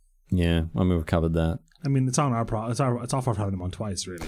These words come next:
Speaker 1: We shouldn't take, 'cause he'll take it seriously. Adam, you're wonderful. Stop it. It was great. Have, he was the only person we had on twice.
Speaker 2: That's true.
Speaker 1: Yeah.
Speaker 2: Maybe we'll have him on the new one.
Speaker 1: Maybe we will. That'd be good, actually.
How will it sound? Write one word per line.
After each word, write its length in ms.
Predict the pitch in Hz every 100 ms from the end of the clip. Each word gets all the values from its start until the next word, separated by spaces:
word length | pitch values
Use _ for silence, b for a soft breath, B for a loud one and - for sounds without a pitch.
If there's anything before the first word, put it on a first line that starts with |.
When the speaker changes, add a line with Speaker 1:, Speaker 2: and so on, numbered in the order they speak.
| B
Speaker 1:
We 160 | 190 262
shouldn't 600 | - 247 359 381 262 -
take, 260 | 170 151
'cause 180 | 185 175
he'll 140 | 233
take 300 | - 196 208
it 100 | 240
seriously. 540 | - 143 113 107 101 95
Adam, 340 | 127 160 160
you're 160 | 160 143
wonderful. 600 | 120 117 104 - 82 85
Stop 360 | - - 135 -
it. 120 | - -
It 260 | 240 -
was 180 | 131 135
great. 320 | - 143 143
Have, 140 | 143 135
he 120 | 147
was 140 | 160
the 60 | 180
only 140 | 294
person 220 | 226 156 131
we 40 |
had 80 | 117
on 80 | 120
twice. 300 | 175 160 - _ _ _ _ -
Speaker 2:
That's 180 | 120 -
true. 240 | 208 294
Speaker 1:
Yeah. 120 | -
Speaker 2:
Maybe 200 | 131 139
we'll 100 | 147
have 100 | 147
him 60 | 147
on 60 | 143
the 60 |
new 140 | 139 294
one. 180 | 135 -
Speaker 1:
Maybe 180 | 110 98
we 100 | 98
will. 300 | 120 254 - _ _ _ _ _ _ _ _ _ _ _
That'd 140 | - 85
be 60 | 80
good, 140 | 80
actually. 280 | 78 -